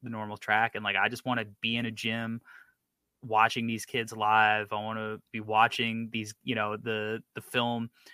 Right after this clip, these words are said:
and, and break it down with the college jerseys or whatever on to really, you know, get a, a, an informed opinion to, for these guys going forward. But I'm enjoying the pre-season process for sure. Um, you can find,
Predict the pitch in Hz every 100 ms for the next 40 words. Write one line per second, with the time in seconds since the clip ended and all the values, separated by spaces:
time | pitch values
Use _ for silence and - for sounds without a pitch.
0 | _ - 110 107 113 104 110 110 107 110
1 | 107 107 110 110 107 107 _ 117 - 120
2 | 120 113 - 117 110 113 110 110 107 104
3 | 110 117 113 110 113 113 110 107 - 110
4 | 101 107 123 131 113 107 _ 127 113 107
5 | 110 107 98 - 110 - 117 107 - 120
6 | 110 101 - 113 107 107 _ - - -
7 | 110 107 - 101 107 110 107 - 117 113
8 | 110 107 - - - 151 151 143 127 -
9 | 131 120 110 _ - - _ _ - 127
10 | 113 107 110 - - 113 - 110 - -
11 | 127 117 113 113 110 107 104 104 107 _
12 | _ _ - - _ _ _ _ - 120
13 | 127 - 123 113 117 113